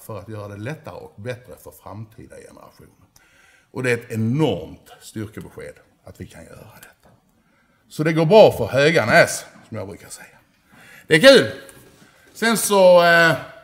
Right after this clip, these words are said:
gillar vi ju rankingar. Och vi gillar inte rankingar för att vi vill placera oss högt i, eh,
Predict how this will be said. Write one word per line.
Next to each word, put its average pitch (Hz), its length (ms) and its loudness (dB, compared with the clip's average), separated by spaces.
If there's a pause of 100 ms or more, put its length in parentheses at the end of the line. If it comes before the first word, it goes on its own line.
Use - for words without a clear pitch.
(1160)
gillar 190 340 0
vi 165 100 0
ju 151 240 0 (300)
rankingar. 110 800 -12 (1400)
Och 202 340 -4
vi 208 100 -4
gillar 202 180 2
inte 233 140 2
rankingar 175 560 0
för 175 100 0
att 160 80 -6
vi 220 100 -6
vill 170 160 -8
placera 151 400 -8
oss 147 120 -12
högt 190 400 -8
i, 143 220 -6
eh, 139 340 -4